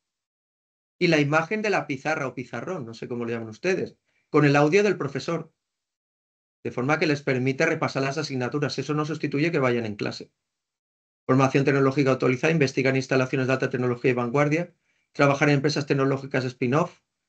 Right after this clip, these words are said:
lo que hablábamos antes del doble máster con M, M, eh, con la Universidad de Colonia, Alemania, y la posibilidad de, de realizar el T F M en el extranjero, universidades europeas, India, etcétera.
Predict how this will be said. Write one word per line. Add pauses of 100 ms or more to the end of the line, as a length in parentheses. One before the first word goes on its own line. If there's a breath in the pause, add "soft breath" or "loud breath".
(460)
lo
que
hablábamos
antes
del
doble
máster (500)
con
M,
M, (540)
eh,
con
la
Universidad
de
Colonia,
Alemania, (500)
y
la
posibilidad
de,
de
realizar
el
T
F
M
en
el
extranjero, (720)
universidades
europeas,
India,
etcétera.